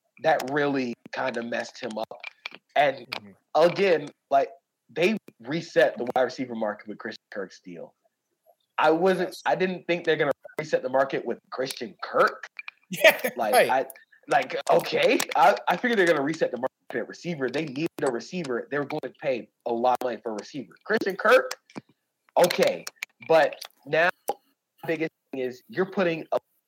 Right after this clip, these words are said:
Speaker 1: a lot of stress on that receiver you put, pick up in the draft, 'cause they need an outside receiver. This dra-, this roster right now is Christian Kirk, Zay Jones,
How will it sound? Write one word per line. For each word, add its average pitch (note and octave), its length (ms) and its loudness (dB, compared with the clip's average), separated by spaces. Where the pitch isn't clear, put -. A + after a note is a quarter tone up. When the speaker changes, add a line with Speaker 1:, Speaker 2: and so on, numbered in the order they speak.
Speaker 1:
a B2+ 40 -6
lot B2 400 4
of C#3 100 0
stress - 600 -2
on A2+ 320 -2
that A#2+ 240 2
receiver A#2 400 -6
you A2+ 140 -6
put, A2 340 -8
pick B2+ 140 -8
up G#2+ 120 -6
in A2 60 -14
the G2 80 -12
draft, F#2+ 360 -6
'cause G#2 80 -20
they D3 140 -2
need F3+ 200 -4
an D3+ 100 -4
outside A#2+ 420 -2
receiver. F#2+ 200 -18
This D#3 200 -4
dra-, D#3+ 200 2
this D#3 160 -2
roster D3+ 400 2
right C#3 180 4
now C3+ 460 0
is B2 460 -2
Christian F#3 300 0
Kirk, D#3+ 400 2
Zay D#3 240 4
Jones, C#3+ 720 -2